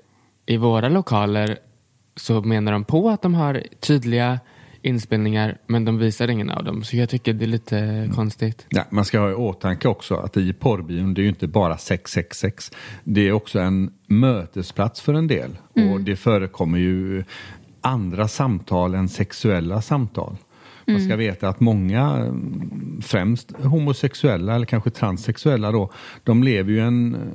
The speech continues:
Speaker 2: dold, ka-, döljer sin läggning i det vanliga livet. Och då kan det ju vara en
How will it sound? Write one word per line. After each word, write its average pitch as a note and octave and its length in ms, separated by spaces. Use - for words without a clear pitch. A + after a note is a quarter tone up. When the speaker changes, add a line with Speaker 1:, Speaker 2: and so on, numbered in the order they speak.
Speaker 2:
dold, A#2 1000
ka-, C#3 220
döljer A#2 460
sin D3 200
läggning B2 500
i A2 140
det G#2+ 240
vanliga A2 460
livet. G2 640
Och - 380
då G#2+ 80
kan C#3+ 200
det A#2+ 60
ju A#2+ 100
vara A#2+ 420
en C3+ 520